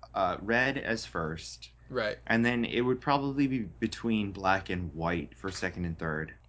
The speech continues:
Speaker 2: Right. Yeah. And
Speaker 1: But when I see,
Speaker 2: Sorry, go
Speaker 1: when I
Speaker 2: ahead.
Speaker 1: see an Underground Sea, I think that someone has no respect for their,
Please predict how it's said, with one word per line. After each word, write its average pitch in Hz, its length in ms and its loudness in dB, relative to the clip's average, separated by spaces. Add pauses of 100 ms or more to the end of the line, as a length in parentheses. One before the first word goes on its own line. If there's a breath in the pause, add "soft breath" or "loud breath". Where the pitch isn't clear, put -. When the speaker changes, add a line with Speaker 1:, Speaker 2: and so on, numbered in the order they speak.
(100)
Speaker 2:
Right. 110 460 -4
Yeah. 135 480 4
And 127 180 0
Speaker 1:
But 120 100 6
when 120 140 8
I 139 160 8
see, 139 500 2 (180)
Speaker 2:
Sorry, 120 140 -2
go - 40 -6
Speaker 1:
when 123 80 4
I 131 40 6
Speaker 2:
ahead. 139 60 4
Speaker 1:
see 139 280 4
an 123 140 4
Underground 110 640 2
Sea, 110 320 2
I 101 100 2
think 104 240 -4
that 104 100 -2
someone 101 300 -4
has 98 260 2
no 101 260 2
respect 98 540 0
for 95 240 -4
their, 87 340 0